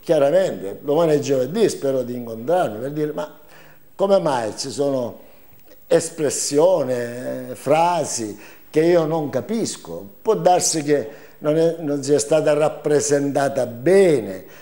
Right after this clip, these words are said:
la situazione, perché non vedo nessuna motivazione plausibile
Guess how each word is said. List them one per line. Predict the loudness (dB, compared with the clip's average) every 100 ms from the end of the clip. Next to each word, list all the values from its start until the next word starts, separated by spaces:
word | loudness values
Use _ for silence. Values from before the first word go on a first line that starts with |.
| -16
la | -4 -2
situazione, | -2 -2 -2 -2 -2 -2 -2 -4
perché | -8 -8 -2 -4 -4 -18 -16
non | -4 0 0 0
vedo | 2 2 2 0
nessuna | 0 -2 -4 -4 0 0 2
motivazione | 2 0 0 0 2 0 -4 -2 2 2 2 0
plausibile | 2 2 2 0 -4 -8 -8 -8 -8 -8 -10 -12